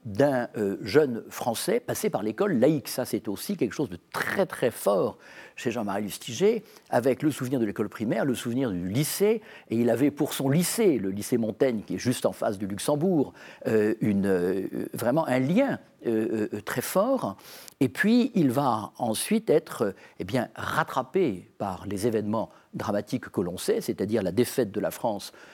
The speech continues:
en mille neuf cent quarante, euh, la mise en place d'un nouveau régime qui, euh,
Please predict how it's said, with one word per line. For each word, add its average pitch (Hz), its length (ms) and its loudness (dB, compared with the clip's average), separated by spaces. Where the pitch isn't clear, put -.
en 120 120 0
mille 110 120 2
neuf 92 140 -2
cent 107 120 -2
quarante, 143 520 -2
euh, 104 420 4
la 107 680 2
mise 120 200 2
en 120 100 2
place 110 500 -4
d'un 110 180 -2
nouveau 98 240 0
régime 139 480 -2
qui, 151 400 0
euh, 92 80 -2